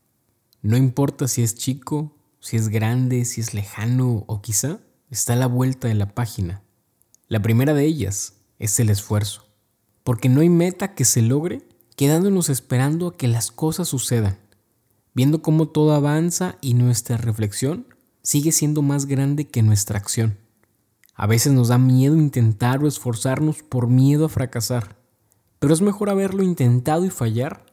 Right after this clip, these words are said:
que no hacer nada y preguntarnos qué pudo haber pasado. Tener la fuerza de actuar y aplicarla cada día si es necesario, sin duda nos pondrá más cerca de nuestra meta. ¿En cuánto tiempo? No lo sé,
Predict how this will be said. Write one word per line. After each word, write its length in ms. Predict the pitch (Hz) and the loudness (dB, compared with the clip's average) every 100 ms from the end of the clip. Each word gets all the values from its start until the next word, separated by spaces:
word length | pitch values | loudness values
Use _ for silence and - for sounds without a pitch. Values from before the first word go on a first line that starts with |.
| _ _ _ - | _ _ _ 0
que 120 | 131 | 4
no 140 | 143 | 4
hacer 320 | 160 - 156 | 2 0 -2
nada 200 | 135 147 | -2 -2
y 60 | 175 | -4
preguntarnos 880 | 170 127 120 120 135 135 156 147 - _ _ _ _ | -4 -2 0 0 -2 0 0 -4 -8 _ _ _ _
qué 120 | 160 | -4
pudo 300 | - 156 170 | 2 4 4
haber 240 | 139 131 | 4 2
pasado. 600 | - 110 - 92 90 98 _ _ _ _ _ _ | 0 -2 0 -2 -4 -6 _ _ _ _ _ _
Tener 320 | 120 123 135 | 2 2 2
la 160 | 156 165 | 0 -2
fuerza 420 | - 156 165 175 | 0 -2 0 -2
de 60 | 123 | -2
actuar 560 | 104 - 107 110 _ _ | -4 -4 -2 -4 _ _
y 180 | - 120 | -2 0
aplicarla 760 | 107 110 101 - 135 127 98 - _ _ _ | 2 0 -4 -4 -4 -4 -6 -8 _ _ _
cada 260 | 147 170 175 | -6 -4 -2
día 320 | 156 170 185 | 0 0 0
si 240 | - 139 | 0 0
es 80 | 147 | -2
necesario, 720 | 160 131 117 156 175 113 101 _ _ _ | -2 -2 -4 -4 -6 -8 -10 _ _ _
sin 380 | - - 127 127 | -8 2 4 6
duda 240 | 160 190 | 4 4
nos 120 | 160 - | 0 -2
pondrá 360 | 127 120 139 | -2 0 0
más 220 | 135 139 | 0 0
cerca 360 | - 143 143 139 | -2 -2 -4 -2
de 80 | 117 | 2
nuestra 320 | 104 101 104 | 0 0 -4
meta. 400 | 98 101 98 - _ _ _ _ _ _ _ _ | -2 -2 -6 -20 _ _ _ _ _ _ _ _
¿En 160 | 110 101 | -6 -2
cuánto 320 | 117 123 - | 0 -2 -2
tiempo? 420 | 151 165 190 240 _ _ _ _ _ _ _ | -2 -2 -6 -14 _ _ _ _ _ _ _
No 240 | 110 117 | -2 0
lo 100 | 117 | 0
sé, 240 | 110 113 | 0 -4